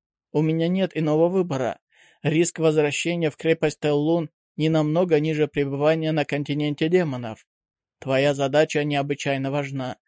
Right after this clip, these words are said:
Я обещаю, что после того, как ты сделаешь это, я больше не буду расставаться с тобой. Хорошо?» Жанху спросил: «Джангун,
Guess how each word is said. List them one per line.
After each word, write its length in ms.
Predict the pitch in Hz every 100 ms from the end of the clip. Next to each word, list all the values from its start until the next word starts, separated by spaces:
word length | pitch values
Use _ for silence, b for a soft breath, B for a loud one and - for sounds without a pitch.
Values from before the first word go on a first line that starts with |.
| b b b
Я 180 | - 151
обещаю, 540 | 147 147 - 165 180 160
что 200 | - 147
после 300 | 151 - 147
того, 260 | 143 156
как 180 | 160 147
ты 140 | - 147
сделаешь 500 | 135 160 180 160 -
это, 400 | 147 - 120 - _ _ -
я 180 | 139 143
больше 340 | 151 151 151
не 140 | 156 180
буду 240 | 190 160
расставаться 580 | 143 - 165 175 - 147
с 60 |
тобой. 380 | - 143 143 92 - _ _ _
Хорошо?» 640 | - 147 127 - 151 185 - _ _ _ _ _ _ _ _ _ _ -
Жанху 400 | 147 143 - 143
спросил: 540 | - 156 - 143 101 _ _ _ _ _ _
«Джангун, 600 | 123 147 156 156 139 110